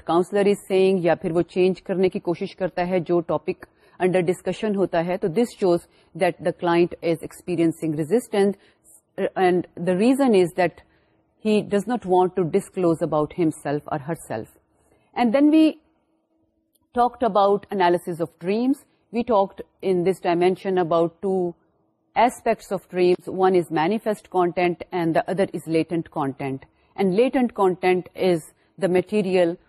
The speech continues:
which the counselor has to pay attention to۔ Also, we talked about, uh,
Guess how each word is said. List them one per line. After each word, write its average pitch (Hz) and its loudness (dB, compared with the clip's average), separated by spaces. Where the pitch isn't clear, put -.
which 185 0
the 170 -2
counselor 175 0
has 165 -4
to 170 -10
pay 165 -4
attention 147 -6
to۔ 131 -6
Also, 285 0
we 330 2
talked 254 0
about, 208 2
uh, 185 2